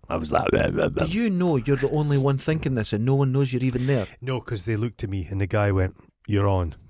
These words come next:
Speaker 1: and I said, "Okay, bitch," and I just started
Speaker 2: Oh
Speaker 1: eating.
Speaker 2: my God. This is in your head.
Speaker 1: No, it was like, uh, it was
Speaker 2: Was
Speaker 1: like
Speaker 2: it Bimpo? Yeah, I know. He's always been that way.
Speaker 1: Bimpo.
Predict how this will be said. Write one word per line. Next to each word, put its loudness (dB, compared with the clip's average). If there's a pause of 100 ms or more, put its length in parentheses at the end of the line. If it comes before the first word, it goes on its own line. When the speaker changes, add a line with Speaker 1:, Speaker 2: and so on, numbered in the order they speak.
Speaker 1:
and 4
I 4
said, -4
"Okay, -2
bitch," -6 (200)
and 4
I 6
just 4
started 2
Speaker 2:
Oh 4
Speaker 1:
eating. 2
Speaker 2:
my 0
God. -6 (100)
This 0
is 2
in 6
your 4
head. 0
Speaker 1:
No, 0
it -4
was -4
like, 2
uh, 6
it 0
was -4
Speaker 2:
Was 6
Speaker 1:
like 0
Speaker 2:
it 0 (160)
Bimpo? -2 (260)
Yeah, 0
I 4
know. 0 (840)
He's -6
always 0
been -2
that -2
way. 0 (180)
Speaker 1:
Bimpo. 4